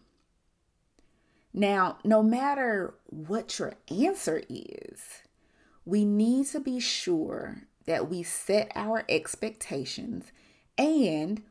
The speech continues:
we need a plan to get there. Based on my experience, I've learned that there are three things required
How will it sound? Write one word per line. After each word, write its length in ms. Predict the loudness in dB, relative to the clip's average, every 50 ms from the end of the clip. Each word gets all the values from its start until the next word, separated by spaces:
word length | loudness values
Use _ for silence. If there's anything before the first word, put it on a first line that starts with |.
| _ _ _ _
we 200 | -2 -2 -2 0
need 600 | -2 -2 -2 -2 -2 -2 -2 -4 -4 -4 -6 -6 _
a 120 | -2 -2 -2
plan 580 | -2 -8 -8 -6 -4 -4 -4 -4 -6 -8 -6 -4
to 180 | -4 -4 -4
get 320 | -2 -2 -2 -2 -2 -4 -8
there. 280 | -8 -8 -8 -14 -16 -20 -20 _ _ _ _ _ _ _ _ _ _ _ _ _ _ _ -20 _ _ _ _ _ _ _ _ _ _ _ _ _ -6 _
Based 320 | 4 6 6 6 4 0
on 200 | 0 0 2 2
my 180 | 2 4 2 2
experience, 840 | 0 0 -2 -4 -4 -4 -4 -4 -4 -4 -4 -6 -6 -6 -8 -12 -14 _ -2
I've 280 | 0 0 0 -2 -2
learned 640 | -4 -4 -2 -2 -2 -2 -2 -4 -4 -6 -8 -10 -8
that 400 | -6 -4 -2 -2 -2 -4 -6 -12 _ _ _
there 160 | -4 -2 -2 -2
are 180 | 0 -2 -2
three 380 | -4 -4 _ -2 0 0 0 0
things 420 | -2 -4 -6 -4 -4 -4 -6 -4
required 840 | -6 -6 -6 -6 -10 -10 -8 -8 -8 -10 -10 -8 -10 -10 -12 -14